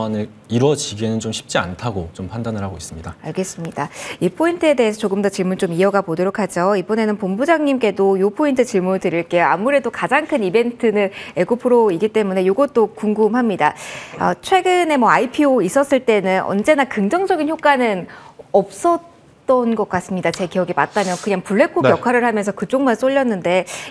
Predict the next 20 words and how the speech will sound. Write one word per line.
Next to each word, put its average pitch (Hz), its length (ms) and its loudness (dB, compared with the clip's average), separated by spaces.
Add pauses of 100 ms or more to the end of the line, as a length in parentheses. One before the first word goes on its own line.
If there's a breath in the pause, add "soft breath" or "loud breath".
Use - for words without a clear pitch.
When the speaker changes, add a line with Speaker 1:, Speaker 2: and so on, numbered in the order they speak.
Speaker 2:
이번에는 294 880 2
여러 185 220 4
가지 214 440 2
수급적인 294 540 0
이야기 180 300 2
앞서 170 160 -4
피비님께서도 220 580 -2
해주시기도 220 420 -2
했지만 165 520 -4
그런 208 280 0
포인트가 339 380 0
더 202 120 0
주목되고 226 520 0
있기 185 200 -4
때문에 180 340 -2
다르지 220 400 -2
않을까라는 208 440 0
생각도 190 380 -6
살짝 220 440 -4 (260 loud breath)
들어서요. 170 580 -4